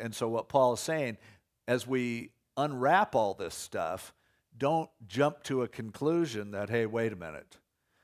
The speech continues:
If it's God's choice, that's not fair." He's going, "No, God can do whatever he wants, and in the final analysis, what he wants is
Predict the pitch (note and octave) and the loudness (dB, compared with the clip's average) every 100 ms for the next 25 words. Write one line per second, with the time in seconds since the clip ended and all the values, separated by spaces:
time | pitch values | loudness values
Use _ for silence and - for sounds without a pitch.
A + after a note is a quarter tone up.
0 | _ F#2 G2+ - - C3 C3 A2 - - | _ -14 -12 -8 2 4 4 2 -10 -6
1 | - E3 B2+ G#2+ G#2+ - - - _ _ | 2 4 4 2 -4 -8 -12 -14 _ _
2 | _ _ A2+ A2+ - G#2+ F#2 - - A#2+ | _ _ -4 -4 -6 -6 -6 -8 -4 -2
3 | E2+ G1+ G1+ F2 _ _ _ _ _ _ | -2 -6 -12 -18 _ _ _ _ _ _
4 | G#2 G#2+ A#2 C#3 A#2+ - _ _ C#3 E3+ | -14 -6 -4 -2 -2 -4 _ _ 0 2
5 | F#3+ D3 - D3+ C#3 C#3 C3 A#2+ G#2+ G2+ | 0 -8 -6 -4 0 4 4 4 0 -2
6 | C3+ C#3+ G#2+ G2+ A#2 A#2 A2+ - C3+ C3+ | 0 0 0 -4 -8 -8 -6 -2 0 0
7 | A2+ A2+ C3+ C3+ - G#2+ - A#2+ A2+ G#2+ | -4 -2 0 0 -2 -8 0 2 2 -4
8 | B2 C3+ - G#2 | -2 -2 -6 -10